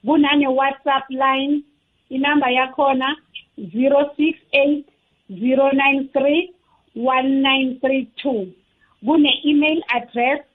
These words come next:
abangayisebenzisa abahlali, ithi alert us at alert us dot co dot z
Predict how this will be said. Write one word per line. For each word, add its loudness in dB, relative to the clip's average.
abangayisebenzisa -2
abahlali, -2
ithi 0
alert 2
us -2
at -2
alert 0
us 0
dot 2
co 2
dot 0
z 0